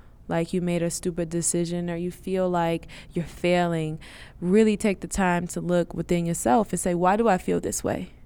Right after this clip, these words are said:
Right? For me, it was, I was always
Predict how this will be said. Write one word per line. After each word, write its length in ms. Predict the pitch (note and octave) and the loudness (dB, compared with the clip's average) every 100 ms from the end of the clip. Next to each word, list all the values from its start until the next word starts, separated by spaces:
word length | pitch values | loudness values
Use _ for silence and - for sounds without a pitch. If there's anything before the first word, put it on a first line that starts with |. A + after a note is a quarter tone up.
| - - | -20 -10
Right? 320 | D#3+ E3 E3+ - - - - - | -4 -2 -2 -6 -16 -16 -16 -18
For 180 | - G#3 | -4 0
me, 400 | F#3 A3 A#3 G3 | 2 4 6 6
it 100 | F#3+ | 6
was, 360 | F#3 F3 - - | 4 2 -2 0
I 140 | - F#3 | 2 4
was 180 | F#3 F3+ | 2 4
always 840 | F#3 F#3 F3 E3+ E3+ F3 - | 4 6 4 2 2 0 0